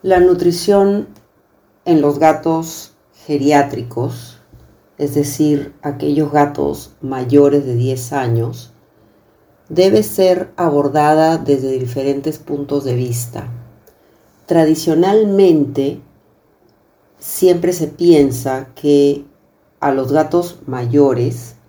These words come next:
se les debe obligatoriamente reducir la cantidad de proteína de la dieta para tratar de evitar un empeoramiento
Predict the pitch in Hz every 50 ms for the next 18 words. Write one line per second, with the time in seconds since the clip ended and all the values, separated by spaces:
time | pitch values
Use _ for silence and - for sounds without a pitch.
0 | _ _ _ _ _ _ _ - 160 143 143 143 135 127 151 165 175 180 180 160
1 | 151 147 151 147 - - 151 143 135 135 139 135 131 131 123 120 151 160 165 175
2 | 180 180 180 170 156 143 127 123 117 127 131 131 131 - - - - 135 127 127
3 | 127 120 120 - 156 156 151 165 160 147 143 147 135 120 120 127 131 131 135 139
4 | 139 - 135 131 120 120 - 120 127 151 175 185 180 147 127 123 123 123 120 -
5 | - - - - _ _ _ _ _ - 120 120 120 120 123 135 143 143 135 117
6 | 120 - 120 120 120 - - - - - _ _ _ _ _ _ _ _ _ _
7 | _ - 160 156 156 147 - 156 151 151 - 180 185 190 185 196 190 180 170 160
8 | 151 - - - 175 185 185 156 147 - - - - - _ _ _ _ _ _
9 | _ _ _ _ _ _ _ _ _ _ _ _ _ _ _ _ _ _ _ _
10 | - 170 170 175 180 170 - 170 165 156 147 147 143 147 143 143 143 139 139 147
11 | 160 165 170 165 156 147 139 - - - 123 127 127 -